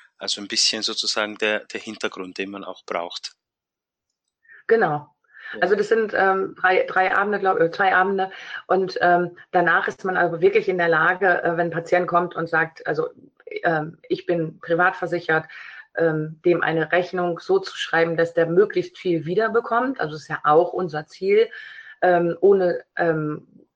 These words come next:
Speaker 2: ähm, irgendwen zu betuppen. Aber das, was uns möglich ist, ähm, schreiben wir halt auf die Rechnung so, dass er möglichst viel wiederbekommt und, ähm, dass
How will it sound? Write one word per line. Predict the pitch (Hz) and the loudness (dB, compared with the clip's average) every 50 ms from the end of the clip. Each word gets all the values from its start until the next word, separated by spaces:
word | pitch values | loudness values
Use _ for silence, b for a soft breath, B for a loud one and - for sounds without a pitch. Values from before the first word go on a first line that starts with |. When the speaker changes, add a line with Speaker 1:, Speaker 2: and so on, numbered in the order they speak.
| _ _ _ _ _ _ _ - | _ _ _ _ _ _ _ -4
Speaker 2:
ähm, | - - 165 156 147 147 147 147 - | -2 0 0 0 0 0 -2 -4 -2
irgendwen | - 170 175 180 165 170 160 156 | 0 0 0 2 2 2 0 0
zu | - 160 | -2 -6
betuppen. | 147 - - - 170 175 - 214 233 254 262 | -8 -4 -2 -2 -2 -2 -2 -4 -4 -2 -2
Aber | - 180 170 170 165 | -2 2 2 2 2
das, | 170 - 170 170 - 170 | 2 0 -2 0 -2 -2
was | 170 - | -4 -2
uns | - 156 156 - | -4 -8 -6 -2
möglich | 170 165 185 208 196 208 196 - | 2 4 4 4 4 2 -4 -4
ist, | 165 175 190 - - B B B B B B B B _ _ _ - | -4 -4 -4 -4 -8 B B B B B B B B _ _ _ -2
ähm, | 180 175 165 165 160 | -2 0 0 -2 -2
schreiben | - - 160 175 180 175 | -4 -2 -2 -2 0 0
wir | 165 160 | 0 0
halt | 156 156 156 - | 0 -2 -2 -2
auf | - 156 - | -4 -6 -4
die | - 165 | -6 -4
Rechnung | 160 151 156 165 - 190 175 | -2 -2 -2 -2 -2 -6 -4
so, | 156 170 170 | -2 0 0
dass | 170 165 165 | 0 0 -2
er | 156 156 | -2 -2
möglichst | 160 165 170 165 170 165 - - - | 0 -2 -2 -2 -6 -10 -12 -14 -8
viel | - 160 160 160 160 B B B B B B B _ | -6 -4 -4 -4 -6 B B B B B B B _
wiederbekommt | _ 220 240 247 240 208 214 202 - - 185 175 170 175 180 175 - B B B B B B B B B B B B - | _ 0 2 2 2 2 0 -4 -4 -2 -2 -2 -2 -2 -6 -8 -12 B B B B B B B B B B B B -2
und, | 180 175 170 165 - - - | 0 0 0 -2 -8 -6 -4
ähm, | 165 160 156 151 147 147 151 151 - - - _ _ _ _ | -2 0 0 0 -2 -4 -6 -10 -14 -18 -20 _ _ _ _
dass | _ - 170 165 - - - - | _ -2 -2 -2 -4 -10 -20 -20